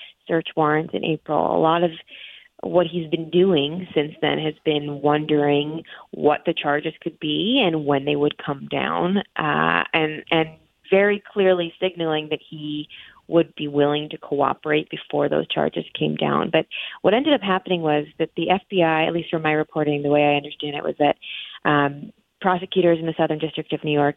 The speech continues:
here came to him, uh, less than a week before he ended up pleading guilty and said, basically, "You have a couple days to tell us everything you know."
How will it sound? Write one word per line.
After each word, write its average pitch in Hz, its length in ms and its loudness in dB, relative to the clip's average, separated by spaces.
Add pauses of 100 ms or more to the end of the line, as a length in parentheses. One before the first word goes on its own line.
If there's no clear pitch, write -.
(160)
here 143 400 4 (540)
came 180 240 4
to 175 100 -2
him, 156 600 2 (180)
uh, 147 420 -2 (540)
less 160 420 0 (140)
than 190 100 6
a 170 80 4
week 151 320 -6 (180)
before 143 760 0 (260)
he - 180 -2
ended 151 220 0
up 151 140 2
pleading 143 440 -4 (140)
guilty 220 580 -2 (540)
and 156 420 0
said, 151 280 4
basically, 151 500 0
"You 143 180 -2
have 151 200 -4
a 143 40 -4
couple 160 300 -2
days 147 340 2
to - 140 -14
tell 147 140 -2
us 147 100 -6
everything 147 460 -6
you 135 120 -20
know." 160 320 -2